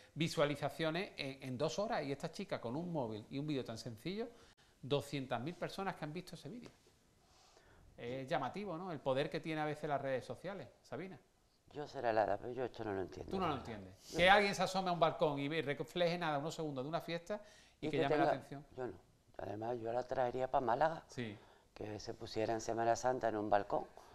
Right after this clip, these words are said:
Speaker 1: La ponemos
Speaker 2: Que,
Speaker 1: allí, eh,
Speaker 2: que viera de pasar un trono,
Speaker 1: Claro.
Speaker 2: se le apareciera a la Virgen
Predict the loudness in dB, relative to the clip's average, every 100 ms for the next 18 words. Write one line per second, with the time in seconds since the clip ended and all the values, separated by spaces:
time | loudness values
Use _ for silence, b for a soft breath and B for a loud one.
0 | -4 0 0 2 4 4 2 2 0 4
1 | 6 10 10 10 6 4 -2 4 4 6
2 | 2 -4 -2 2 2 -2 0 4 6 6
3 | 4 0 2 2 0 -2 -4